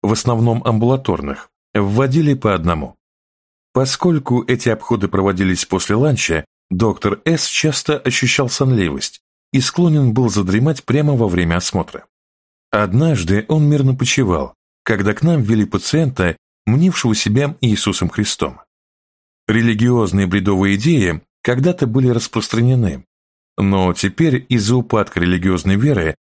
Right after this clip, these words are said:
бредовые идеи, как правило, связаны с другими объектами. Молодой человек, считавший себя Христом, был довольно-таки возбудимым, и у него вызывало досаду, что ему никто не верит.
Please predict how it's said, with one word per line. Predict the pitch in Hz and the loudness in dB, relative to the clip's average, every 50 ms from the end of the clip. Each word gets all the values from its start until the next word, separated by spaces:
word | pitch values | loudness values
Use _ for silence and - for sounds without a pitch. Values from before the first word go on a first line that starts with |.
| _ _ _ _ _ | _ _ _ _ _
бредовые | - 92 98 98 92 90 98 95 90 92 95 95 | -2 0 0 0 2 2 2 2 2 2 2 0
идеи, | 98 110 160 156 139 107 | 2 2 2 2 2 2
как | - - 110 110 | 0 -2 -4 -2
правило, | - - 98 87 73 69 69 65 - _ _ _ _ _ _ _ | -2 -2 -2 -2 -2 -4 -8 -10 -12 _ _ _ _ _ _ _
связаны | - - - 113 143 165 170 139 156 160 156 156 | -4 -2 0 2 2 2 2 2 2 2 2 2
с | 135 113 | 0 0
другими | 95 95 95 85 85 82 82 85 | 0 0 0 0 0 2 2 0
объектами. | 85 82 87 85 - - - 69 67 65 - _ _ _ _ _ _ _ _ _ _ _ _ _ _ _ _ _ | 0 0 -2 -4 -4 -8 -12 -12 -12 -14 -18 _ _ _ _ _ _ _ _ _ _ _ _ _ _ _ _ _
Молодой | 110 117 131 139 156 151 175 196 | 0 0 2 2 2 2 2 0
человек, | 180 - - 131 131 131 135 143 123 | 0 0 0 0 2 2 2 0 0
считавший | - - 120 107 - 131 117 101 - 110 98 | 0 -2 -2 0 0 -2 -2 0 -2 -2 -2
себя | - - 95 98 | -2 0 0 -2
Христом, | 87 - 98 95 92 - - - 165 165 127 95 - _ _ _ _ _ | -2 -2 -2 -2 -2 -4 -2 0 2 2 2 0 -2 _ _ _ _ _
был | - 98 117 139 170 175 156 | -2 0 2 2 2 2 2
довольно-таки | 123 127 123 117 139 160 147 147 135 135 - - 131 | 2 2 2 2 2 2 2 2 0 -2 -2 -2 0
возбудимым, | 117 120 113 110 117 131 120 98 92 78 69 65 65 - _ _ _ _ _ _ _ | 0 0 0 2 0 0 2 0 -2 -2 -2 -6 -10 -12 _ _ _ _ _ _ _
и | - 101 98 196 202 - | 0 2 2 2 2 2
у | - | 2
него | 113 127 151 160 180 185 | 2 2 2 2 2 2
вызывало | 151 147 127 120 135 139 156 147 147 135 | 2 2 2 2 2 2 2 2 0 0
досаду, | 113 135 139 135 - - 107 92 80 87 87 | 0 -2 -2 -2 -2 -2 -2 -2 0 -2 -2
что | - - - 98 | -4 -2 -2 0
ему | 95 107 127 | 2 2 4
никто | 127 117 101 - - 92 | 2 2 0 0 0 0
не | 87 87 | 2 2
верит. | 85 80 71 64 - _ _ | 2 0 -2 -4 -10 _ _